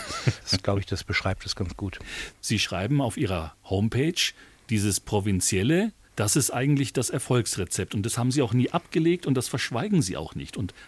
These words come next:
Speaker 2: aus der Provinz kommend, ein Provinzianer zu sein, das ist für Sie was Positives.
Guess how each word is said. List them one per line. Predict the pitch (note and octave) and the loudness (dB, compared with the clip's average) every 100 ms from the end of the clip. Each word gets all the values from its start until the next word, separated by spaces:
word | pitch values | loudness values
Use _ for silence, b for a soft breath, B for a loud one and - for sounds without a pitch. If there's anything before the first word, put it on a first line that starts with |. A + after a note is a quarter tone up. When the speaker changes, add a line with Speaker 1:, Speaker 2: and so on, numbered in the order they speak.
| B - | B -2
Speaker 2:
aus | G#2+ - | 0 2
der | A2+ | 2
Provinz | A2+ G#2 C3 F3 - | 2 4 4 2 0
kommend, | C#3+ F3 F#3 | 0 2 2
ein | A2+ F#2+ | 0 0
Provinzianer | - G#2+ A2 - F#2 C3+ D3 | 0 0 0 0 -2 -2 -2
zu | - | -2
sein, | B2+ C#3 D#3 D#3 B B - | 0 0 0 -2 B B -4
das | A2 | -2
ist | A2+ | 0
für | A2+ | 0
Sie | G#2 F#2+ | 0 -2
was | D#2 | -4
Positives. | - A#3+ B2 - C#2+ - - | 0 0 0 -4 -12 -12 -14